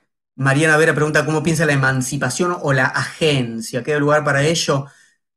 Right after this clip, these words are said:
Eh, la filosofía de Foucault, y sobre todo en esta época, en todas de última manera, no, no es una filosofía de la emancipación, es una filosofía en todo caso post-emancipatoria.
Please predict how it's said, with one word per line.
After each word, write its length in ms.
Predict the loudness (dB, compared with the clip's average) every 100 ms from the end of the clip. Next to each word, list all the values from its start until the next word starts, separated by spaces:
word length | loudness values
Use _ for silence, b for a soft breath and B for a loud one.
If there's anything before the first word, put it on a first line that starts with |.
| -6
Eh, 200 | -2 2
la 120 | 2
filosofía 420 | 0 0 0 2 2
de 80 |
Foucault, 880 | 0 -2 2 4 6 4 4 0 -6 _ _ -8
y 120 | -4
sobre 240 | -2 -2
todo 180 | 2 2
en 80 | 2
esta 240 | 0 2 2
época, 580 | 0 -2 0 0 0 -2
en 200 | -4 -2
todas 300 | 0 0 0
de 60 |
última 340 | -2 -4 -6 -4
manera, 280 | -2 0 0
no, 260 | -2 -12 -18
no 320 | -18 _ -8
es 60 |
una 140 | -6 -4
filosofía 360 | -4 -4 -2
de 60 | 0
la 80 | 0
emancipación, 880 | 0 -2 -4 -8 -8 -4 -2 -2 -6
es 120 | -10
una 120 | -8
filosofía 380 | -6 -8 -6 -4
en 60 |
todo 120 | 0 0
caso 300 | 0 -2 2
post-emancipatoria. 1300 | 2 2 -8 -6 -2 -2 -4 -12 -4 -4 -6 -14